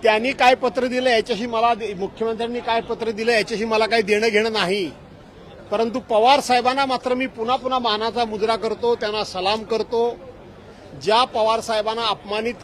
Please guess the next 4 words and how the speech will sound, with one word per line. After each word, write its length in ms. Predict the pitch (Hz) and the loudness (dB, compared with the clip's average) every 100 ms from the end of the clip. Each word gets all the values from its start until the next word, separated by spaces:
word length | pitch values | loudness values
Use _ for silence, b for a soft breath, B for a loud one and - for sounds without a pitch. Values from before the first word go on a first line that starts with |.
| - | -4
करण्याकरता 720 | 202 220 226 226 208 233 247 | -2 0 -2 -2 -4 0 2
म्हणून 320 | 226 240 165 127 - - - - - - - | 4 2 0 -6 -18 -20 -20 -20 -20 -10 -2
त्यांचं 420 | 214 226 - 262 180 | 0 -2 2 0 2
जाणीवपूर्वक 920 | 190 196 240 262 - 233 240 247 233 | 0 2 0 -4 -6 -4 4 4 4